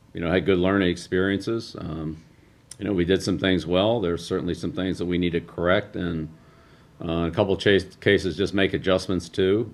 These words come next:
Um, and so that's, you know, that's part of football too. Like, that, that comes up a lot. So,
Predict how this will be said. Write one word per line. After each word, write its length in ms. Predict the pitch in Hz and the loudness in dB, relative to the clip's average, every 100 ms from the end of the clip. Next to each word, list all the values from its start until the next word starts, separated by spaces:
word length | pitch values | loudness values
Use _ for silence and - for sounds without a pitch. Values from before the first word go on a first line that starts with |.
| - | -8
Um, 640 | 85 80 82 82 82 78 - - - - - - | -6 -6 -6 -6 -6 -8 -14 -20 -20 -20 -20 -8
and 180 | 73 | -8
so 340 | - 85 82 80 | -2 0 0 0
that's, 480 | 82 90 87 - - - - | 0 0 -2 -16 -20 -18 -6
you 80 | |
know, 160 | 98 80 | -4 0
that's 200 | 85 92 | 2 2
part 220 | - 98 | 2 2
of 80 | 87 | 2
football 340 | 107 - 98 | 0 2 2
too. 220 | 90 120 107 | 2 0 0
Like, 240 | 78 73 | -2 -4
that, 260 | 85 85 80 | -2 -2 -2
that 180 | 85 - | -6 -2
comes 240 | 85 78 | -4 -2
up 120 | 82 | -4
a 40 | 80 | -2
lot. 360 | 82 80 76 | -4 -4 -8
So, 320 | - 78 73 | -8 -6 -6